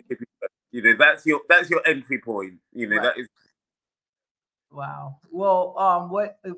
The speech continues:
Speaker 2: is that one of the hottest selling items right now?
Speaker 1: I, I mean, like, you know, like, for the ladies who lunch, that's
Speaker 2: Mm-hmm.
Speaker 1: always my
Speaker 2: That's
Speaker 1: summer
Speaker 2: all
Speaker 1: night.
Speaker 2: what?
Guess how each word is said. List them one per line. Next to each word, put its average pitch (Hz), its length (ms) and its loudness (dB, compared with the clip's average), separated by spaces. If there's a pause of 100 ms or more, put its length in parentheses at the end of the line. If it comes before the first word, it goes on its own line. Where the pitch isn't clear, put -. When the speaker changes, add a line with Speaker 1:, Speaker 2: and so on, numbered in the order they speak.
(240)
Speaker 2:
is 208 200 -2
that 226 260 2
one 233 120 2
of 226 60 -4
the 220 100 2
hottest 208 360 -4
selling 202 320 -2
items 208 320 -4
right 240 180 -4
now? 285 280 -8 (1300)
Speaker 1:
I, 175 180 4 (180)
I 180 120 6
mean, 196 180 -10
like, 175 260 2 (120)
you 180 100 -12 (120)
know, 160 100 2
like, 156 80 -2 (400)
for 165 80 -6
the 170 180 -8 (140)
ladies 175 360 -6
who 160 200 -4
lunch, 127 340 4 (240)
that's 156 240 2
Speaker 2:
Mm-hmm. 185 160 -14
Speaker 1:
always 151 300 -8 (1000)
my 127 180 2
Speaker 2:
That's 123 100 -6
Speaker 1:
summer - 280 6
Speaker 2:
all 214 80 6
Speaker 1:
night. 117 100 6
Speaker 2:
what? - 120 2